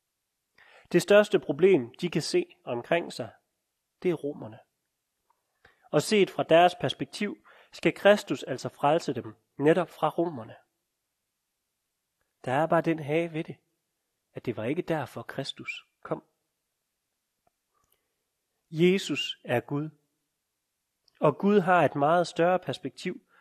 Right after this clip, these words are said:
for øje. Der er langt større problemer for menneskeheden end romerne,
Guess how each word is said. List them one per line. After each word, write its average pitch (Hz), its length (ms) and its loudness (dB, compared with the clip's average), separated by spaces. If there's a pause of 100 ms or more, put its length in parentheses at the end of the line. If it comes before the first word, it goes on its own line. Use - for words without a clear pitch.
(140)
for - 160 -8
øje. 151 400 -8 (1040)
Der 160 80 8
er 160 80 8
langt 185 380 4
større 180 440 4
problemer 160 480 2
for 127 140 -4
menneskeheden 131 760 -2 (320)
end 135 160 -2
romerne, 127 460 -2